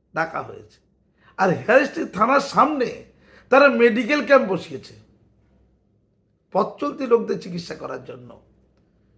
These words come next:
অথচ এই জুনিয়র ডাক্তার দা-, ওই দু চারজন বলছি না, গোটা রাজ্যে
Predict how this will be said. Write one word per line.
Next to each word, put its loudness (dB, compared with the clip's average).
অথচ -4
এই -2
জুনিয়র -4
ডাক্তার -2
দা-, -2
ওই -2
দু -6
চারজন -4
বলছি -8
না, -14
গোটা -4
রাজ্যে -4